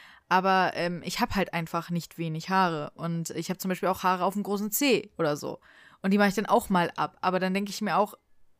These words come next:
ist doch auch scheißegal, ganz im Ernst. Also, es ist halt wichtig zu realisieren, dass die Haare einfach echt sind und da sind und der Körper die nun mal produziert. Und wieso muss man sich immer so extrem gegen das stellen, was der Körper so natürlich macht?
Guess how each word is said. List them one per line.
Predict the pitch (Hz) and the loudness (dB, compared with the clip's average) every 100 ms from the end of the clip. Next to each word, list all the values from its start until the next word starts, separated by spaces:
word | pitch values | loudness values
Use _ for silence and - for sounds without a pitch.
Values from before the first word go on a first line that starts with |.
| - 175 | -4 0
ist | - | 4
doch | 202 | 6
auch | 233 | 4
scheißegal, | - - 226 247 233 233 233 233 190 175 | 2 -2 2 2 4 6 10 12 12 8
ganz | 214 233 | 2 0
im | 240 | -2
Ernst. | - 220 196 170 - | 0 2 2 -2 -6
Also, | 190 202 208 - - - - - - _ - | -4 -4 -4 -8 -20 -20 -20 -20 -20 _ -2
es | 208 | -2
ist | 240 233 | 2 2
halt | 233 | 2
wichtig | 226 - 247 | 0 -4 -2
zu | - 226 | 0 4
realisieren, | 220 220 202 233 240 | 4 4 2 2 2
dass | 220 | 0
die | 226 202 | 0 0
Haare | 202 220 226 | 2 2 2
einfach | 208 208 - - | 0 -2 -10 -10
echt | 214 240 - - | -8 -8 -10 -6
sind | - - 254 247 | -2 0 0 -2
und | 214 208 | -4 -4
da | 190 226 | -4 -4
sind | 233 269 269 - | -2 -2 -2 -4
und | 208 - - _ - | -6 -4 -10 _ -2
der | 214 | -2
Körper | 214 226 226 240 | 0 -2 0 0
die | 214 | 0
nun | 226 | 0
mal | 220 220 | 0 0
produziert. | - 226 196 - 254 262 | -2 -4 -4 0 0 0
Und | 214 202 - - - | -4 -6 -12 -14 -8
wieso | 214 262 | -2 0
muss | 254 - | 0 2
man | 247 | 0
sich | 220 - | 0 -2
immer | 233 254 247 | 0 2 2
so | 208 | 0
extrem | - - - 240 247 233 | -2 -6 -4 -2 0 0
gegen | 226 220 | 0 0
das | 214 214 | 0 -2
stellen, | - 233 233 | -2 0 0
was | 220 - | -2 -4
der | 175 | -4
Körper | - 226 233 214 | -2 -2 0 -2
so | 190 | -2
natürlich | 208 196 - 240 233 226 | -4 -4 -4 -2 -2 -2
macht? | 220 226 - - | 0 0 -2 -20